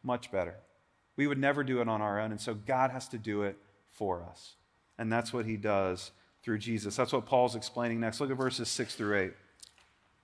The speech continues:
"You see, at just the right time," same thing he said to the Galatians, "in the fullness of time, when we were still powerless, powerless to come back to him, no way at all for us to get back to God on our own,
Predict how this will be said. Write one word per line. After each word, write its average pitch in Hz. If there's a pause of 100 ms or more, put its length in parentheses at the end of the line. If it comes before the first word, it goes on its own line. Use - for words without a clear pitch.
(800)
"You 165
see, 220
at 175
just 208
the 233
right 175
time," 113 (1200)
same 156
thing 156
he 147
said 131
to 135
the 123
Galatians, 117
"in 113
the 117
fullness 135
of 110
time, 92 (960)
when 185
we 220
were 208
still 247
powerless, 233
powerless 294
to -
come 240
back 202
to 151
him, 101 (600)
no 190
way 247
at 226
all 165
for 147
us 139
to 160
get 156
back 151
to 160
God 139
on 127
our 113
own, 95